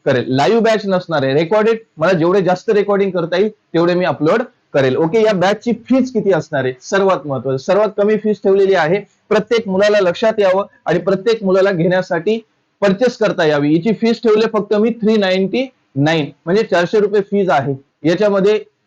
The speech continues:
कोणीही मला फोन करू नका, "सर, फीज कमी करा." आलं लक्षात?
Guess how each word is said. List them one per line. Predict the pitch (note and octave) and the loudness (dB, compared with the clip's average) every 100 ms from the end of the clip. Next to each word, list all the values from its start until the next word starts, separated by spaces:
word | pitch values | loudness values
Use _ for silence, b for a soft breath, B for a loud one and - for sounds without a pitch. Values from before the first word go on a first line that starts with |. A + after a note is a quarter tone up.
| - | -2
कोणीही | G#3 A#3+ | 2 2
मला | A#3 A3 | 2 0
फोन | G#3+ G#3 G3+ | 0 -2 0
करू | G3 F#3 | 0 -2
नका, | F3 F#3 | -2 -4
"सर, | F#3+ | -4
फीज | E3+ G3+ F#3+ - | -4 -2 -2 -2
कमी | D#3 C3+ | -4 -4
करा." | C3+ C3 - _ | -4 -6 -8 _
आलं | - E3 F3+ | -2 0 0
लक्षात? | - G3+ | 0 -4